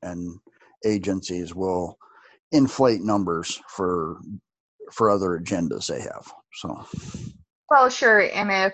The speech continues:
Speaker 2: um, a missing person, it has run away from, say, a group home or a foster home, n-, and they do that once a week, well, each time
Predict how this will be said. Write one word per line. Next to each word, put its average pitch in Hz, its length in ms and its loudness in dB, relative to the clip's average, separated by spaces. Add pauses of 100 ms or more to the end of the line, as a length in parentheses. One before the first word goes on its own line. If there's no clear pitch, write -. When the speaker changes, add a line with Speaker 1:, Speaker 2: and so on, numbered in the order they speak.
(160)
Speaker 2:
um, 175 760 2 (220)
a 180 260 8
missing 202 400 -2
person, 190 460 2
it 170 340 2
has 165 480 2 (560)
run 185 220 4
away 175 400 4
from, 165 480 2
say, 160 380 0
a 156 180 0
group 170 380 2
home 185 640 0
or 160 400 4
a 151 280 -4
foster 180 500 0
home, 165 440 2 (420)
n-, 190 260 -6 (180)
and 170 180 2
they 170 140 2
do 175 200 -2
that 170 220 4
once 170 300 0
a 170 60 2
week, 190 340 -2
well, 160 180 2
each 165 300 -6
time 156 680 0